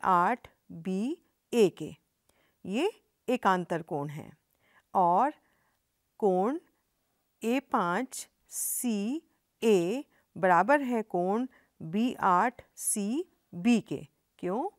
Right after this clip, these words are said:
क्योंकि ये दोनों शीर्षाभिमुख कोण हैं। इस प्रकार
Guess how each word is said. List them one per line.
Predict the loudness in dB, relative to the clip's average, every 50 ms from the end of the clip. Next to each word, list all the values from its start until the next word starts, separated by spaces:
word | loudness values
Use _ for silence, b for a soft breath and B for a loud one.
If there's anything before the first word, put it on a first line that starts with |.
| _ _ _ _ _
क्योंकि | -8 -8 -8 -6 -8 -8
ये | -4 -4 -4 -4
दोनों | -4 -4 -6 -4 -4 -2 -2 -4 -4 b b b b b b
शीर्षाभिमुख | -10 -4 -2 -2 -2 -2 0 0 0 2 2 -2 -4 -2 -4 -4 -6 _ -14 _ _ _ _ -2
कोण | 2 2 2 2 2
हैं। | -2 -6 -10 -10 _ _ _ _ b b b b b b b b
इस | -2 -2 -2 -2
प्रकार | -4 -4 -6 -4 -4 -6 -4 -2 -2 -4 -4